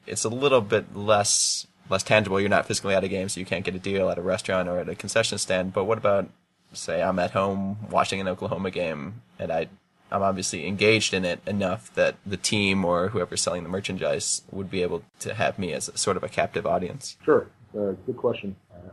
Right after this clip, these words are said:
Speaker 2: yeah, again, I touched, uh, upon this in my white paper a little bit that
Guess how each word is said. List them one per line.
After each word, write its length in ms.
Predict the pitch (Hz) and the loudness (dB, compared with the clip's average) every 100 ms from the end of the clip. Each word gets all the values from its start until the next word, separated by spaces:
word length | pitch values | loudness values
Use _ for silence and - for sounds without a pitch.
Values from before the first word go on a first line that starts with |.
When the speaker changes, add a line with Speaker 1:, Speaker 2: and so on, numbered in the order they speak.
| - | -4
Speaker 2:
yeah, 160 | 113 104 | -2 0
again, 200 | 113 123 | 0 0
I 100 | 117 | 0
touched, 340 | 113 147 - | 0 -2 -2
uh, 280 | 123 107 101 - | 0 2 2 -2
upon 320 | - 113 104 | -6 -4 -4
this 120 | 101 | -4
in 60 | 101 | -6
my 100 | 87 | -4
white 300 | 95 104 - | -2 -2 -4
paper 140 | 98 - | -12 -12
a 40 | 90 | -16
little 140 | 90 | -14
bit 260 | 90 95 | -10 -10
that 120 | 95 | -8